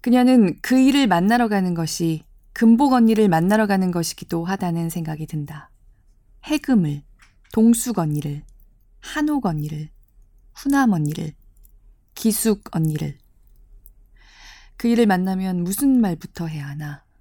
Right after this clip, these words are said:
보고 싶었다는 말부터 해야 하나? 아니면 나도 만주 갔다 왔다는 말부터? 그녀는 마침내 그 이를 만나러 가는 길이다.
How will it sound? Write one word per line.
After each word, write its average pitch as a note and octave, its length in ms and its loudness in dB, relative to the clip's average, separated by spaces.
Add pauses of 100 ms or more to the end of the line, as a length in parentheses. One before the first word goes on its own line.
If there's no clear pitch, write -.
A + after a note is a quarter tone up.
(480)
보고 G#3 320 0
싶었다는 F#3 520 -2
말부터 E3 380 -6
해야 E3 180 -4
하나? F3 280 -8 (680)
아니면 F#3 440 -2 (320)
나도 F3+ 540 2
만주 G3 420 2
갔다 E3 380 -6
왔다는 D#3+ 520 -6
말부터? D3+ 600 -10 (1800)
그녀는 A3+ 300 4
마침내 A3 640 2
그 A3 160 -2
이를 A#3 240 4
만나러 E3+ 380 -2
가는 D3+ 260 -8
길이다. - 440 -14